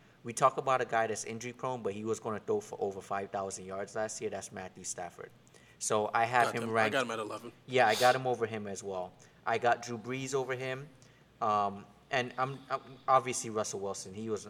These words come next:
Speaker 1: actually my number five. Um, but one other guy I got over him, and I simply did this out of talent, and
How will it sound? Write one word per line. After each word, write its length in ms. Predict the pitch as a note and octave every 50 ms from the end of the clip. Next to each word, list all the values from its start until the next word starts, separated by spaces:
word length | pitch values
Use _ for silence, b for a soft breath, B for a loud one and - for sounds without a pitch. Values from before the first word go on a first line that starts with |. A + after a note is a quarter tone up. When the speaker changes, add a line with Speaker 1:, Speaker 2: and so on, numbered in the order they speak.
| - -
Speaker 1:
actually 320 | G2+ G2 G2 - - G2+
my 120 | F#2+ F#2
number 200 | F#2 F#2+ F#2 F2
five. 420 | F#2 E2+ - F#2+ F#2 F2 F2+ F#2 - - B B B B B B - -
Um, 380 | A#2+ A2+ A2 G#2 G#2 G2+ G#2 - - - - - - - - - _ _ -
but 340 | - A#2+ A2+ A2+ - - - A#2 A#2+
one 200 | B2 C3 C#3+ D3+
other 220 | - D#3 D3+ D3
guy 260 | C3+ - C3+ C3+ C3+ C3+
I 60 | C3
got 180 | - B2+ B2
over 240 | B2 B2+ B2+ B2+ C3+
him, 260 | B2+ C3 C3+ C#3 C#3+ D3 - - - - - _ -
and 220 | A2 A2 G#2 G2+ - - -
I 120 | G2 A2+
simply 460 | A2+ - - - D3 C#3+ - D#3 C#3+ A#2+ -
did 180 | - A#2+ A#2 G#2+
this 240 | A2+ B2 A#2+ - - -
out 140 | G2+ G2 G2
of 120 | F#2+ F#2 - - - - - - - -
talent, 600 | - - - G#2+ G#2 G#2+ A#2+ C#3 D#3+ - - - B B B B B B B B B - -
and 400 | A#2 G#2+ G#2 G#2 G2+ F#2+ F#2+ G2+